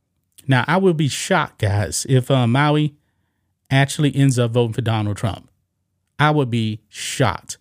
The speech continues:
I mean, my whole entire life, man, Hawaii has been a super duper blue state. Well,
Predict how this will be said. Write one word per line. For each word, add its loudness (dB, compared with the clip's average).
I 0
mean, 4
my 4
whole 2
entire 0
life, -2
man, -2
Hawaii 0
has 0
been 2
a -2
super 0
duper 0
blue 0
state. -4
Well, 2